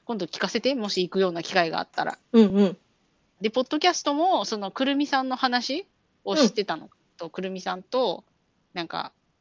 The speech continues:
Speaker 1: そうか、えん-、あの、どれくらい喋ってたの？
Speaker 2: あ、でもね、二十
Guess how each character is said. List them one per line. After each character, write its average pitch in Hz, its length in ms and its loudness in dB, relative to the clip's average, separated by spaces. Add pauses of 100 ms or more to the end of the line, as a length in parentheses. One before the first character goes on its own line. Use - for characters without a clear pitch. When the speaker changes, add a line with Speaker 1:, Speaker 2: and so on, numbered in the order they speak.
(580)
Speaker 1:
そ 208 120 -8
う 190 40 -8
か、 - 320 -14
え 208 140 2
ん-、 208 240 -8
あ 180 160 -2
の、 170 380 -12 (180)
ど 196 100 -2
れ 220 100 2
く 269 100 2
ら 269 80 8
い 269 60 6
喋 247 260 4
っ - 20 -2
て 202 120 -2
た - 120 -8
の？ 175 180 -14 (680)
Speaker 2:
あ、 330 160 4
で 349 100 8
も 311 120 6
ね、 240 180 10
二 233 320 10
十 285 360 2